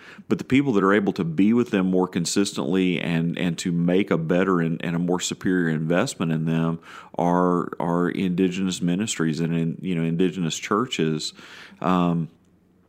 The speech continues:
I think the other thing too is looking for ways that, uh, and, and I'm probably jumping ahead a little bit, but I think,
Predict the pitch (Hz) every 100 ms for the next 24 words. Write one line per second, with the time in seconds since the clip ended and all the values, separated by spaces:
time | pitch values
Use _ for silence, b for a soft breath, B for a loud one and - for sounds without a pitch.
0 | _ _ - - 135 156 143 127 139 165
1 | 123 92 - 113 120 90 - 98 92 90
2 | 87 - B B B 107 123 147 156 139
3 | 117 95 87 90 90 87 87 - 90 90
4 | 87 - - - - 90 60 50 50 87
5 | 92 - 92 85 85 85 - _ _ -
6 | 117 107 90 90 82 82 98 127 92 82
7 | 82 78 76 95 95 117 107